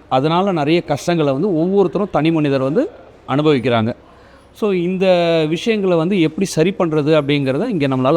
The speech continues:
புரிஞ்சுக்க முடியுது. நம்ம பிரச்சனைக்கு நம்மளால ஒரு தீர்வு கண்டுபிடிக்கிறதுக்கு நிறைய வழிவகை நமக்கு தெரிய வருது. So, இதனால நம்ம வீட்ல இருக்கக்கூடிய பிரச்சனையும் சால்வ் பண்ணிட்டு, அவங்கவங்களுடைய அந்த கர்மாவோட அந்த வினையை வந்து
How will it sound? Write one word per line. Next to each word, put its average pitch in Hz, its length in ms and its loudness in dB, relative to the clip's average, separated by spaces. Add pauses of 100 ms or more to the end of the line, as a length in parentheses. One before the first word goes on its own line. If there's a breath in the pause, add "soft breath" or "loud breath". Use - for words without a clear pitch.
(100)
புரிஞ்சுக்க 160 320 0
முடியுது. 131 320 0
நம்ம 147 320 0
பிரச்சனைக்கு 180 460 0
நம்மளால 151 440 0
ஒரு 135 160 -2
தீர்வு 196 280 0
கண்டுபிடிக்கிறதுக்கு 143 760 0 (440 loud breath)
நிறைய 151 280 2
வழிவகை 151 420 2
நமக்கு 135 320 -4
தெரிய 175 320 2
வருது. 123 280 -2 (240)
So, 180 140 -2
இதனால 190 640 0
நம்ம 170 280 -2
வீட்ல 185 320 0
இருக்கக்கூடிய 147 320 0 (100)
பிரச்சனையும் 175 460 0 (140)
சால்வ் 160 180 2
பண்ணிட்டு, 151 500 0 (840)
அவங்கவங்களுடைய 165 680 -2
அந்த 139 140 -4 (100)
கர்மாவோட 156 640 0 (800)
அந்த 123 580 0
வினையை 156 340 0
வந்து 139 240 -2